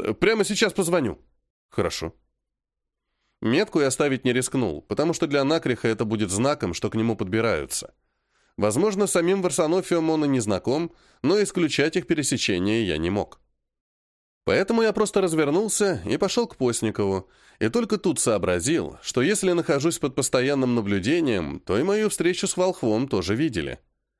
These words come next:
Это было очень неприятно, а значит, следовало срочно что-то придумывать. Идея возникла тут же, и была она весьма удобная.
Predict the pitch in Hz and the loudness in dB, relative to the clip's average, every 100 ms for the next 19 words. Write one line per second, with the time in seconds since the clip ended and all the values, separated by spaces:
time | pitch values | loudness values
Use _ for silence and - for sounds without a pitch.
0 | _ _ _ - 110 160 143 139 117 - | _ _ _ -2 0 2 2 2 2 0
1 | 107 107 113 110 85 - - _ _ _ | -2 0 0 0 0 -4 -20 _ _ _
2 | - 113 160 185 175 - 170 175 175 165 | 0 2 2 0 0 0 2 2 2 2
3 | 147 156 175 165 160 - 151 135 135 127 | 0 0 0 0 -2 0 -4 -2 -2 0
4 | 98 73 - - _ _ _ _ _ - | -2 -4 -8 -12 _ _ _ _ _ -2
5 | 196 185 240 180 170 170 151 127 - 202 | 0 2 2 2 2 2 2 0 0 0
6 | 214 214 - - 160 160 120 170 180 151 | 0 -2 -4 -2 0 2 2 2 2 0
7 | - 117 104 95 85 82 76 | 0 0 2 0 -2 -2 -4